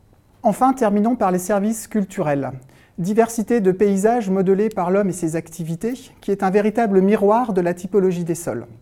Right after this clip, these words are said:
Mais c'est aussi dans ces sols qu'est conservée une partie de notre histoire, véritable archive de nos sociétés passées,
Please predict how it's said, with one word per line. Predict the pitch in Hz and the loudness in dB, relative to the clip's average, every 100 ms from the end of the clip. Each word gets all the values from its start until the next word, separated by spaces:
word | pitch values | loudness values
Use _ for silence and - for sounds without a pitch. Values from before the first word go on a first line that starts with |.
| - | -6
Mais | 175 | -4
c'est | 202 196 | -2 -2
aussi | 214 277 | -2 0
dans | 220 | 0
ces | 214 | -2
sols | 190 240 | -4 -4
qu'est | 240 | -4
conservée | 190 190 208 202 | -6 -4 -4 0
une | 214 | -2
partie | 190 196 - 226 | -2 -6 -6 -2
de | 185 | -2
notre | 180 - | -2 -6
histoire, | 170 - 175 226 175 135 - | -10 -4 -2 0 -4 -6 -4
véritable | 185 196 202 226 202 - | -2 0 0 0 0 -2
archive | 196 - - 254 | -4 -4 -6 -4
de | 196 | -2
nos | 175 | -2
sociétés | 180 196 196 220 | -4 -6 -4 -2
passées, | 214 185 185 220 - | -2 -4 -4 -6 -6